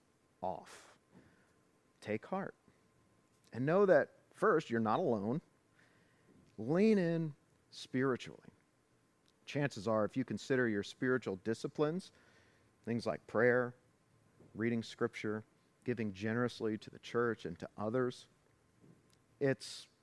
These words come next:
probably likely that those areas are lagging right now. Don't beat yourself up. Just jump back in. Lean into Christ and allow him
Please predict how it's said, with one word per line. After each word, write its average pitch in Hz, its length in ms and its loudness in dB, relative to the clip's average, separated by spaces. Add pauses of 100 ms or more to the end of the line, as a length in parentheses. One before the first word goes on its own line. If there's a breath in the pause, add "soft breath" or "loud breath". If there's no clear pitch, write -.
(320)
probably 160 520 2
likely 123 560 2
that 104 300 0
those 117 340 0
areas 117 380 2
are 92 140 -2
lagging 92 520 -6
right 67 300 -12
now. - 220 -18 (1160 soft breath)
Don't 139 260 -2
beat 165 200 2
yourself 196 400 6
up. 127 260 8
Just 160 260 -2 (200)
jump 185 320 0
back 247 300 -4
in. 185 240 -2 (200 soft breath)
Lean 175 420 4
into 269 260 0
Christ 123 680 0
and 123 120 -2
allow 147 480 -2
him 143 340 0